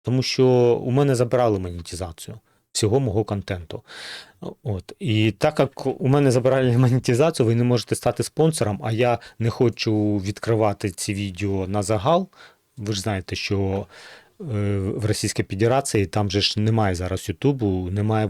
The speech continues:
можливості спонсорування. І в такому випадку вони не могли дивитися ці відео. Саме тому вони були і закриті,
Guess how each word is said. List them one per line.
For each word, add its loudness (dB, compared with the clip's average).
можливості -2
спонсорування. -4
І -2
в -10
такому 4
випадку 2
вони 4
не 4
могли 2
дивитися -2
ці -8
відео. -6
Саме 0
тому 4
вони 2
були -4
і -6
закриті, -12